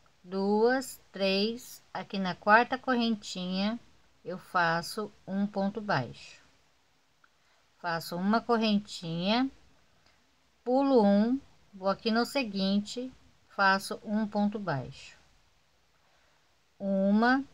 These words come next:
duas, três, quatro correntinhas. Vou pular um, dois, três. Aqui na quarta correntinha,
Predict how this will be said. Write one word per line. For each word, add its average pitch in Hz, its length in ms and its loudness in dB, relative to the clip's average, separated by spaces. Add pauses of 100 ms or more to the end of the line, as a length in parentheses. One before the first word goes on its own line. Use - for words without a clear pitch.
(160)
duas, 202 720 0
três, 190 640 -6 (120)
quatro 196 380 4
correntinhas. 180 920 -4 (1200)
Vou 208 140 -4
pular 214 460 6 (100)
um, 220 520 2
dois, 175 680 -2
três. 214 720 -2 (600)
Aqui 185 260 -10
na 214 180 2
quarta 226 600 6
correntinha, 196 1000 -2